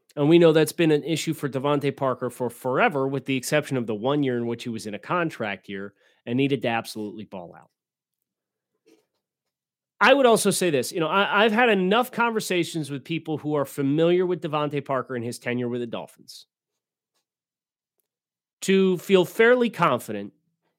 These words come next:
that DeVante Parker is a Tiger whose stripes are never going to change. Uh, DeVante, it's been long reported, uh, his preparation, uh,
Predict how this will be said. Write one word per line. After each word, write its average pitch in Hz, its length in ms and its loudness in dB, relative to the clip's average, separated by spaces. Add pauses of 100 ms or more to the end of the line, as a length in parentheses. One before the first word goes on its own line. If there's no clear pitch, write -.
(560)
that 147 460 0
DeVante 196 420 4
Parker 190 320 0
is 139 100 -2
a 139 60 0
Tiger 131 400 0
whose 110 160 -10
stripes 120 380 -8
are 110 80 -10
never 110 200 -10
going 98 200 -12
to 87 60 -16
change. - 460 -20 (1400)
Uh, - 160 -20 (280)
DeVante, 185 720 0
it's 147 200 -6
been 131 360 -6
long 165 720 0
reported, 160 760 -2 (280)
uh, 123 280 -6
his 127 200 -6
preparation, 180 920 0 (1080)
uh, 101 220 -18